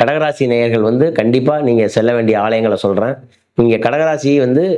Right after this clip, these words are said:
கடகம் வந்து புனர்பூசம், பூசம், ஆயில்யம். இந்த கடகராசி புனர்பூச நட்சத்திரத்துல பிறந்தவங்க கிரிட்டிக்கல் மைண்டோட, ஒரி மைண்டோட இருப்பாங்க. ஆனா தேசபக்தி, தெய்வ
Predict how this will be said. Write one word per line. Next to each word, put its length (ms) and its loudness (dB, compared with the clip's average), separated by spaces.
கடகம் 300 -2
வந்து 180 0
புனர்பூசம், 580 0
பூசம், 420 -2
ஆயில்யம். 400 -2
இந்த 200 0
கடகராசி 560 -2
புனர்பூச 480 -2
நட்சத்திரத்துல 600 -2
பிறந்தவங்க 460 -2
கிரிட்டிக்கல் 440 0
மைண்டோட, 320 0
ஒரி 140 2
மைண்டோட 340 0
இருப்பாங்க. 260 -2
ஆனா 120 -2
தேசபக்தி, 580 -2
தெய்வ 160 2